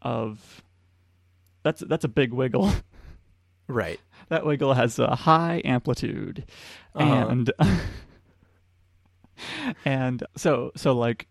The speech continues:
Speaker 1: it's gonna be unlikely that it's not included in the dice roll.
Speaker 2: Or I can just say,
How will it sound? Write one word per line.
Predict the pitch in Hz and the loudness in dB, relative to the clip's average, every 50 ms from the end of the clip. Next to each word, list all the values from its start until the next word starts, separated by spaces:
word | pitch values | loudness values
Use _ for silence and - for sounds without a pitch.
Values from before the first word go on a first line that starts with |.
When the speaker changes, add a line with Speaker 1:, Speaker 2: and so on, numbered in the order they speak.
| _ | _
Speaker 1:
it's | - 139 - - | -2 -2 -2 0
gonna | - 135 127 | 0 0 0
be | 110 123 120 | 0 0 -2
unlikely | 120 117 117 117 117 - - 120 | 0 2 2 2 0 0 -2 0
that | 113 117 113 | 0 0 0
it's | 117 - - | 0 0 -2
not | 127 - | -2 -2
included | 135 123 - - 123 113 113 113 | -2 -6 -6 -6 -6 -4 -4 -4
in | 113 113 | -2 -4
the | 113 110 | -4 -4
dice | - - 117 - - | -6 -8 -8 -8 -8
roll. | 127 123 127 - - - _ _ _ _ _ _ _ _ _ _ _ _ _ _ _ _ _ _ _ _ _ _ _ _ _ | -8 -8 -8 -8 -12 -14 _ _ _ _ _ _ _ _ _ _ _ _ _ _ _ _ _ _ _ _ _ _ _ _ _
Speaker 2:
Or | - 147 151 147 | 4 4 6 6
I | 131 123 | 4 2
can | - - 139 127 117 - _ | 0 -2 -2 -4 -4 -6 _
just | - 123 127 110 - - - | -2 -2 -2 -2 -2 -6 -6
say, | - - 123 113 110 104 98 95 107 - | -2 0 0 2 0 -2 -4 -6 -8 -12